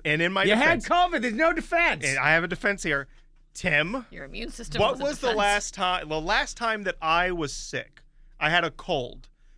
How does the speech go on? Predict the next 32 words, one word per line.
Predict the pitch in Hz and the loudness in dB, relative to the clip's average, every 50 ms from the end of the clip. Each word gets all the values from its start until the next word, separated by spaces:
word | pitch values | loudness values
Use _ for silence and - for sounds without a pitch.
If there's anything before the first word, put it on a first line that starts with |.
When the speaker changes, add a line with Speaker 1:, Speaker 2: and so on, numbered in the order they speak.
| _ _ | _ _
Speaker 1:
Do | 131 151 | -10 -6
you | 175 190 208 | -4 -4 -2
remember | 214 208 214 214 220 214 | -2 -2 -4 -2 -2 -2
what | 214 226 214 | -2 -2 -4
you | 190 175 | -6 -8
said | - - 202 190 180 170 | -4 -2 -2 -2 -2 -4
to | 214 214 | -6 -6
me | 214 214 240 247 - - _ - - - - | -6 -6 -6 -10 -14 -18 _ -20 -20 -18 -8
when | - 160 165 | -4 -2 2
I | 170 170 180 180 | 2 2 2 2
came | - - 190 180 180 | 0 -4 -6 -4 -4
into | 180 180 175 160 | -4 -4 -4 -4
work? | 156 165 214 - - - _ - - | -4 -4 -4 -6 -10 -20 _ -20 -20
Speaker 2:
No | 98 98 98 101 101 | -18 -16 -14 -14 -12
idea. | 101 98 95 87 87 85 90 98 - - - - - _ _ _ _ _ - | -12 -12 -14 -14 -16 -16 -18 -20 -20 -20 -20 -20 -20 _ _ _ _ _ -12
Speaker 1:
You | - 165 165 | -10 -8 -6
said, | - - 170 151 143 - - - | -2 0 2 2 2 0 -2 -2
"Are | 147 139 | -2 -2
you | 131 131 | -2 -2
dying?" | 120 135 127 131 135 151 208 262 240 - - _ _ - - - - - - - - | -2 0 2 2 2 0 -2 -6 -12 -16 -20 _ _ -20 -20 -20 -20 -20 -20 -18 -8
"No, | - 151 160 160 185 247 285 285 - - - - - - | -2 2 2 2 2 0 -2 -8 -14 -20 -20 -20 -20 -16
you | - 143 156 147 | -12 -10 -10 -8
can | - 156 139 127 | -6 -6 -6 -6
work." | 123 120 - - - - _ - - - - - _ _ _ _ - - | -8 -10 -14 -18 -20 -20 _ -20 -20 -20 -20 -20 _ _ _ _ -10 -2
That | - 190 208 247 269 | 2 2 2 2 0
was | 240 226 180 | -2 -4 -4
your | 170 208 196 185 170 | -2 -2 -2 -2 -2
words | 160 160 175 180 185 180 156 - - | -2 0 0 0 0 -2 -4 -8 -10
to | - 156 135 | -8 -8 -8
me. | 113 - 120 117 110 - - - | -8 -10 -12 -14 -16 -16 -12 -8
Speaker 2:
Mm-hmm. | 139 135 135 139 135 135 139 147 160 147 - | -6 -4 -4 -4 -4 -4 -4 -6 -8 -10 -14
Speaker 1:
So | - - - 226 220 220 208 202 190 | -12 -6 -2 0 0 0 0 -2 -4